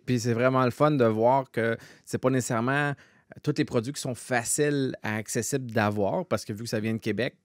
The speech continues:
euh, vous, vous avez des gens de Québec qui vont justement les emmener à votre boutique. Fait que, euh, c'est des produits très le fun. Moi, j'ai été justement cet été à cette microbrasserie-là. Euh, j'ai très apprécié, l'ambiance est bonne, euh, j'ai goûté à plusieurs de leurs bières,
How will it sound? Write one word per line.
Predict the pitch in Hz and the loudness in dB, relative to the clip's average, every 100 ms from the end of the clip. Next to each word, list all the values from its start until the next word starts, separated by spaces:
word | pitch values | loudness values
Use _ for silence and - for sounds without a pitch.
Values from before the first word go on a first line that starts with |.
| 117 | -2
euh, | 104 98 95 | 0 0 -2
vous, | 98 | -6
vous | 110 113 | -8 -4
avez | 104 104 | -4 -2
des | 104 98 | -2 -2
gens | 110 | -2
de | 117 | -2
Québec | 104 101 101 143 | -4 -4 -4 -4
qui | - | -8
vont | 104 104 | -8 -6
justement | 98 101 101 107 | -8 -10 -8 -6
les | 117 101 | -4 -4
emmener | 98 101 117 123 _ _ _ | -4 -6 -6 -8 _ _ _
à | 117 | 0
votre | 123 131 | 2 2
boutique. | 113 110 - - - - - _ | 0 -4 -4 -4 -6 -20 -20 _
Fait | - 113 | -8 -4
que, | 117 | 2
euh, | 107 104 | 2 2
c'est | 98 110 | 0 -2
des | 110 | -2
produits | - 104 135 | 0 -4 -4
très | - 131 | -2 -2
le | |
fun. | 120 160 | 0 0
Moi, | 202 135 | 2 0
j'ai | 135 131 | 2 0
été | 120 151 | 0 -2
justement | 127 - 113 117 127 | -2 -4 -2 -2 -2
cet | 117 | -4
été | 107 98 | -6 -4
à | 123 | -6
cette | 117 - | -6 -8
microbrasserie-là. | 104 - 113 101 104 101 104 98 127 - - _ - | -10 -8 -8 -2 -2 -2 -8 -6 -8 -10 -20 _ -12
Euh, | 87 92 | -8 -8
j'ai | 90 | -10
très | - - 127 | -12 -2 0
apprécié, | 123 117 107 151 160 | 0 -4 -2 0 0
l'ambiance | 131 107 110 113 117 | -2 -2 -2 -2 -2
est | 110 | 0
bonne, | 107 127 139 139 - | 4 4 2 -2 -4
euh, | 101 98 | -6 -6
j'ai | 98 | -6
goûté | 101 113 | -6 -6
à | |
plusieurs | 107 107 | -6 -8
de | 104 | -6
leurs | 92 | -6
bières, | 98 101 120 | -6 -6 -6